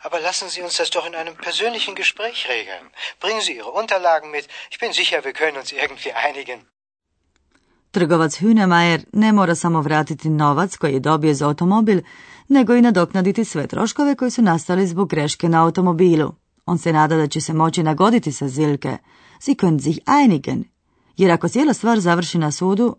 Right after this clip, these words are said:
Speaker 2: morat će još platiti i sudske troškove. Neiskrenost mora biti kažnjena. Ovakvi slučajevi ne događaju se često. Naprotiv, u Njemačkoj brojni trgovci daju svojim mušterijama čak i više garancija nego što propisuje zakon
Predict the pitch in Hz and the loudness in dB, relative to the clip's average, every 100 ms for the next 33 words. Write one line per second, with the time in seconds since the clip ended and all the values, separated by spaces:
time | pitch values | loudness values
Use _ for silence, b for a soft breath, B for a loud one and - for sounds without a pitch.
0 | _ 196 160 156 - 220 202 220 208 214 | _ 0 2 0 0 -2 0 0 0 -2
1 | 190 220 - 269 - 147 - - - - | -2 -4 -4 -8 -6 -8 -8 -10 -8 -6
2 | 135 - - - - _ _ b b b | -8 -8 -8 -8 -12 _ _ b b b
3 | b b 202 190 196 - 240 240 233 180 | b b 4 6 4 4 4 4 4 2
4 | 156 151 185 202 160 147 147 135 127 - | 2 0 -2 -2 -2 -2 -2 -4 -6 -10
5 | _ _ _ _ _ 175 156 - - 165 | _ _ _ _ _ 0 2 0 -2 -2
6 | 160 143 147 147 156 156 151 143 151 190 | 0 0 0 0 0 2 0 -2 -2 0
7 | 165 - 147 B B B B 180 190 170 | 0 0 -8 B B B B 4 4 2
8 | 143 - - 147 202 214 - 160 175 220 | -4 -4 -4 2 4 2 2 0 2 4
9 | 190 196 208 196 202 196 202 185 202 202 | 2 2 0 0 0 2 2 2 2 2
10 | 180 190 185 190 190 202 220 165 156 - | 2 0 2 2 2 0 -2 0 0 0
11 | 151 151 156 160 - 160 147 139 147 - | -2 0 2 0 -2 -2 -2 -2 -4 -6
12 | 147 151 147 147 147 139 165 160 170 160 | -6 -4 -4 -2 -2 2 2 2 0 -2